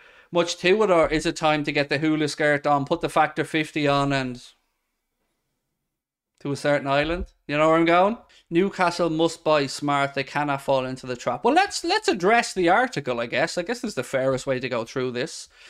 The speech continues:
So it says, "Newcastle United are pushing hard to complete a sensational deal to sign Inter Milan's midfield pivot, Nicolo Barella, in a deal thought to be worth about fifty million pound."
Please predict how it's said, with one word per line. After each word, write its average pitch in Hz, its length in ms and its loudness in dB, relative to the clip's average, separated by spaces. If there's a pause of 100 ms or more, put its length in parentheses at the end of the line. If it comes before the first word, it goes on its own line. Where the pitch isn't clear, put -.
So 202 180 4
it 190 100 2
says, 202 220 2
"Newcastle 311 500 2
United 202 420 2
are 151 40 -2
pushing 220 380 0
hard 175 300 2
to - 60 -14
complete 208 380 -2
a 202 60 -2
sensational 208 800 0
deal 156 360 0
to 160 120 -10
sign 160 320 0
Inter 202 280 -2
Milan's 175 380 0
midfield 190 640 -2
pivot, 170 380 -2 (340)
Nicolo 165 420 2
Barella, 143 460 2
in 156 80 -2
a 151 80 0
deal 226 340 2
thought 220 380 0
to 202 80 -4
be 180 120 -2
worth 156 320 0
about 147 280 0
fifty - 380 -6
million 110 340 -6
pound." 165 400 -2